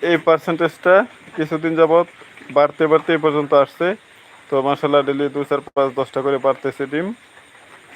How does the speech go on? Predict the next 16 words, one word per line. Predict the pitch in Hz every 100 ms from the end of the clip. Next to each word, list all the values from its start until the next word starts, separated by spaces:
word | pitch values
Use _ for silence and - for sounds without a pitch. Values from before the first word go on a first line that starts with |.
| - - - - - - - - - - - - -
তো | 147 135 135 127 - - - - - - - - - - - - - - - - - - -
শুধু | 160 160 175 - - - - -
ডিম | 156 165
পারলে | 160 151 156
হবে | 147 139
না, | 151 190 233 - - - _ - - - - -
হাঁসের | 135 151 147
দিকে | 156 165
খেয়াল | - 156
রাখতে | 160 - 175
হবে | 175 190
আর | - 143 135 131 135 -
খাবার | 143 147
খরচটাও | 151 147 135 - 139
কমাতে | 139 139 131
হবে। | 131 113